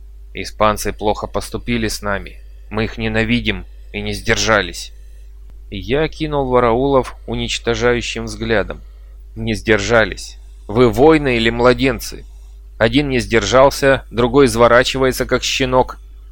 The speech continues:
Вам было приказано не покидать хижину». «Да, господин, мы виноваты, мы признаём. Но днём мы слышали много выстрелов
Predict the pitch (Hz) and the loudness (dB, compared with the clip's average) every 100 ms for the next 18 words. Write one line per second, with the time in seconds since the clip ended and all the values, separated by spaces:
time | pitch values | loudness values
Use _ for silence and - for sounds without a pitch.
0 | - - 113 147 143 165 151 - 143 160 | -16 0 2 4 2 4 2 2 -2 2
1 | 165 147 143 131 131 131 143 139 143 - | 4 2 -2 -2 -2 0 2 2 2 0
2 | 165 127 110 95 73 - - - - - | -2 0 0 -6 -12 -18 -20 -20 -20 -20
3 | - 120 127 113 - - 101 101 95 - | -6 -2 -2 -2 -6 -6 -6 -8 -12 -16
4 | - - 110 117 117 123 131 120 98 101 | -18 -8 -6 -4 -2 4 4 2 -4 -8
5 | 98 110 104 117 120 113 98 - - - | -6 -6 -4 -2 0 0 -2 -12 -20 -20
6 | - - 113 123 110 131 175 127 - - | -20 -14 0 0 0 2 4 4 -2 -16
7 | - - 113 123 - 151 - 139 139 143 | -20 -6 -2 -2 0 0 0 0 2 0
8 | 135 143 160 - 113 104 98 - | 2 4 4 0 -4 -4 -4 -6